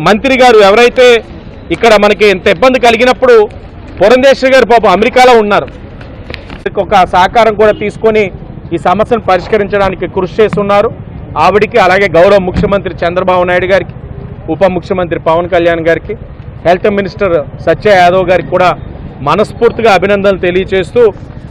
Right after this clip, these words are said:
ఇది కూటమి ప్రభుత్వం విద్యా వ్యవస్థ పైన ఉన్న చిత్తశుద్ధి, విద్యార్థుల పైన మాకున్న బాధ్యత అని కూడా ఈ సందర్భంగా తెలియచేస్తూ, ఇంత సమస్య నడుస్తూ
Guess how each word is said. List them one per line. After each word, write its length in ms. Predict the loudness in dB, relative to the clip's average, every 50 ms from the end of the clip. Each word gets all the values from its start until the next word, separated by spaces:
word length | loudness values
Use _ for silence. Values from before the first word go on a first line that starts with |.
| -18 -8 -6 -4
ఇది 100 | -4 -4
కూటమి 440 | -2 0 0 2 4 4 2 2 0
ప్రభుత్వం 540 | 2 0 2 2 2 0 0 0 0 0
విద్యా 320 | -2 -4 -4 0 2 2 2 2
వ్యవస్థ 300 | 2 0 -2 -2 -4 -4
పైన 280 | -4 -2 -2 -2 -2 -2
ఉన్న 160 | -2 -2 -4 -4 -4
చిత్తశుద్ధి, 540 | -6 -4 -4 -6 -6 -6 -8 -6 -4 -6 -6 -6 -10 -16 -18 -18 -18 -18 -18 -18 -18 -18 -6 -2
విద్యార్థుల 540 | -2 -2 0 2 2 2 4 2 0 -2 0 2 0
పైన 160 | 2 2 2 2 0
మాకున్న 300 | 0 0 0 0 0 -2
బాధ్యత 520 | 0 0 0 2 2 2 2 0 2 2
అని 160 | 0 0 0 0 0
కూడా 260 | 2 2 2 2 0 -4 -10 -16 -16 -16 -10 -8
ఈ 60 | -8 -4
సందర్భంగా 580 | -2 -2 0 2 0 0 2 0 0 0 0
తెలియచేస్తూ, 600 | 0 0 -2 -4 -4 -4 0 -2 -2 -2 -2 -4 -6
ఇంత 200 | -4 -2 -2 -2
సమస్య 460 | 0 0 0 0 0 0 2 0 2
నడుస్తూ 400 | 2 2 0 0 -2 0 2